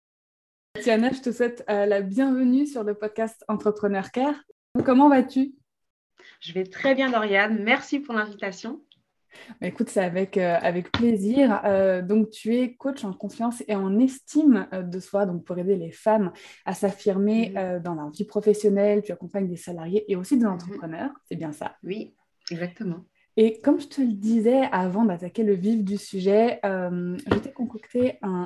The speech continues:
Speaker 1: un petit jeu. Alors vraiment, il n'y a pas de questions pièges, c'est pour qu'on puisse te connaître de façon un petit peu, un petit peu plus personnelle.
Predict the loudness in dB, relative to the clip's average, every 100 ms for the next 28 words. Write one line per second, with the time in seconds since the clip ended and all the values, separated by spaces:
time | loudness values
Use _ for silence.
0 | -6 -8 -8 -10 -6 -6 -6 -12 -14 _
1 | -10 -8 -2 0 0 -2 -6 -8 -8 -8
2 | -8 -10 -6 -2 2 2 0 -6 -6 -8
3 | -10 -20 -20 -8 2 4 4 4 4 4
4 | 4 2 0 -4 -4 -4 -2 -2 -4 _
5 | 4 6 6 2 -2 -4 -2 0 2 2
6 | 0 0 2 2 0